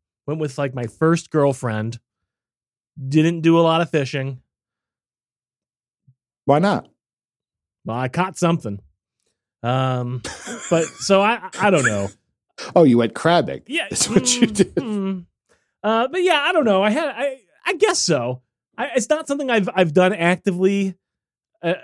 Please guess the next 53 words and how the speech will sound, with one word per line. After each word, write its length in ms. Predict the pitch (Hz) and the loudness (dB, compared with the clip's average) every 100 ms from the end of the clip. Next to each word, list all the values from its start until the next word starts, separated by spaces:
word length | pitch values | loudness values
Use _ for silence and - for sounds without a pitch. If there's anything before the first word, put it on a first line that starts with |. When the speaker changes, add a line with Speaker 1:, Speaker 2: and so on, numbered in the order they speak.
| 175 170 | -8 -4
Speaker 1:
of 140 | 156 | 0
my 140 | 165 | 2
own 180 | 165 170 | 4 4
accord. 800 | 147 - 156 156 196 254 247 220 _ _ _ _ _ - 147 | 2 0 0 4 2 2 -2 -4 _ _ _ _ _ -20 -10
But, 380 | 139 170 165 160 | 0 2 4 4
uh, 420 | 160 156 156 156 180 | 2 2 0 0 -2
yeah, 200 | 208 285 | -4 -2
I 100 | 233 | -2
mean, 120 | 220 | 0
I 80 | 196 | 0
guess 300 | 143 185 214 | 2 2 0
I 100 | 117 | -4
could 160 | 107 95 | -4 -6
see 220 | - 101 | -6 -6
it. 80 | 117 | -6
I 80 | |
guess 180 | 165 196 | -6 -6
you're 100 | 147 | -6
right. 240 | 87 95 120 | -6 -6 -6
I 60 | |
could 160 | 156 165 | -6 -6
see 300 | 127 110 104 _ _ _ | -6 -6 -8 _ _ _
just 160 | 131 - | -6 -6
quietly 720 | - 131 131 113 - 113 110 | -4 2 2 2 -2 -2 -2
sort 300 | - 117 110 | -2 -2 0
of, 300 | 107 101 101 | -2 -4 -4
um, 280 | 98 98 95 | -4 2 4
Speaker 2:
Yeah. 180 | 147 - _ _ _ _ | 4 0 _ _ _ _
Speaker 1:
yeah, 160 | 262 262 | 0 4
maybe. 380 | 170 214 180 - _ _ _ _ _ _ _ | 6 6 2 -2 _ _ _ _ _ _ _
Maybe. 300 | 160 196 196 - _ - | -4 -4 -4 -14 _ -4
Speaker 2:
See 180 | - 131 | 4 6
you, 60 | |
like, 140 | 107 - | 4 0
standing 400 | - 127 131 135 | 0 2 4 2
at 120 | 131 | 4
the 100 | 127 | 2
edge 160 | 123 | 2
of 80 | 120 | 0
a 60 | 127 | 2
dock, 420 | 113 98 101 - | 4 2 2 -4
just 280 | 87 80 - | -6 -6 -6
quietly 420 | - 82 - - - | -6 -4 -4 -6 -4
Speaker 1:
I 160 | - 240 | 0 2
don't, 180 | 277 - | 2 2
I 120 | 240 | 0
don't 140 | 262 | 0
Speaker 2:
casting. 120 | 254 254 | 0 0
Speaker 1:
think 320 | 240 233 185 | 0 0 -2
I'd, 100 | 180 | -2
I 100 | 180 | 0
would 160 | 175 165 | 2 2
wanna 460 | 185 185 151 120 | 0 2 0 -2